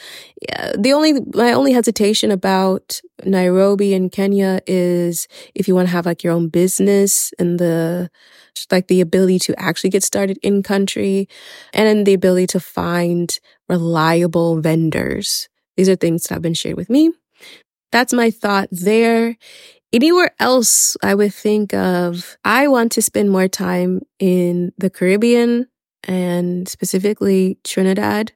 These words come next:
I don't know if I'd ever move to Trinidad because my grandparents, particularly my grandmother, is like, "No, it's too dangerous," which is such an interesting thing. I don't know if that's just, like, across all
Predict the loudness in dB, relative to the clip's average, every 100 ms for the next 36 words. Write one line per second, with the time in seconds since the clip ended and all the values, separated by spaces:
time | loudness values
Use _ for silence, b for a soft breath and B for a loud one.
0 | -2 2 2 2 0 0 -2 0 0 0
1 | -2 0 0 0 -2 -4 -4 -2 -2 -4
2 | -6 -12 _ _ b b b -2 2 2
3 | 2 2 2 0 2 2 4 2 2 0
4 | 0 -2 -4 -2 0 -2 -2 -2 -2 -4
5 | -6 -8 -10 -14 -16 _ _ -6 -2 0
6 | 0 2 0 0 -2 -4 0 0 0 -4
7 | 0 2 2 0 0 0 -2 0 2 2
8 | 2 2 0 2 2 2 0 -2 -2 -4
9 | -2 0 2 2 0 -2 -2 -2 -6 -10
10 | -4 0 0 0 0 0 -2